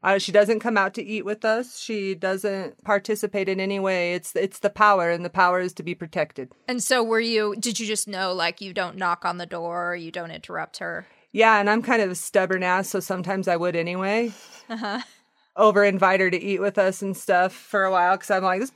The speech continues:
Speaker 1: bullshit. Like, if you're gonna be in my house again, you gotta sit down at my table." No, she
Speaker 2: A-
Speaker 1: never did.
Speaker 2: <laughs> And would she be awake when you knocked on her door?
Speaker 1: Most times she wouldn't even answer. You have to go through the powers helpers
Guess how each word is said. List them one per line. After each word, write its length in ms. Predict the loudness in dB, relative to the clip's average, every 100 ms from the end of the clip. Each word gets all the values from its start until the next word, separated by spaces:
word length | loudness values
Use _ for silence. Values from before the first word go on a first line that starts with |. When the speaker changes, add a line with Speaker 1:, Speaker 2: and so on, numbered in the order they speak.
| 4
Speaker 1:
bullshit. 500 | 8 8 6 6 6
Like, 220 | 6 2
if 40 |
you're 40 | 0
gonna 140 | 2
be 80 | 4
in 60 | 4
my 120 | 4
house 280 | 6 4 4
again, 220 | 4 4
you 60 |
gotta 120 | 4 0
sit 200 | 2 4
down 140 | 6
at 80 | 6
my 80 | 4
table." 540 | 6 8 8 6 0 -6 -20 -20 _ _ -2
No, 180 | 2 2
she 140 | 4
Speaker 2:
A- 20 |
Speaker 1:
never 160 | 2 2
did. 180 | -2 -4 -10
Speaker 2:
<laughs> 80 | -10 -10 -12 -6 0
And 120 | 2 2
would 140 | 0
she 120 | 0
be 160 | 0 2
awake 360 | 4 2 2 -2
when 220 | -4 -2
you 260 | -2 -2
knocked 260 | -2 -4 -4
on 80 | -6
her 80 | -4
door? 220 | -4 -4 -8 -6
Speaker 1:
Most 180 | -6 -2
times 200 | -2 -2
she 80 | -4
wouldn't 180 | -2 -2
even 160 | 0
answer. 340 | 0 0 -2 -2
You 120 | 0
have 200 | 0 0
to 80 | 0
go 160 | 0
through 240 | 0 -2 -2
the 100 | -2
powers 720 | 2 2 4 2 0 -2 -4
helpers 680 | 0 0 2 -2 -4 -10